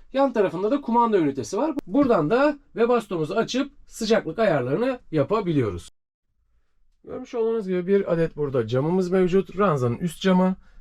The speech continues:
tamamen sineklik ve güneşliği olan bir cam.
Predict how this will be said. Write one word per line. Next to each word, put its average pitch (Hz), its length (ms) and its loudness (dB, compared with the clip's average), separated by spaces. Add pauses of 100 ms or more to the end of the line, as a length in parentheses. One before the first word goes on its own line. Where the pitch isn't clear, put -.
tamamen 160 400 2
sineklik 202 680 2
ve 190 280 0 (140)
güneşliği 156 640 0
olan 160 340 0
bir 131 240 0
cam. 139 300 2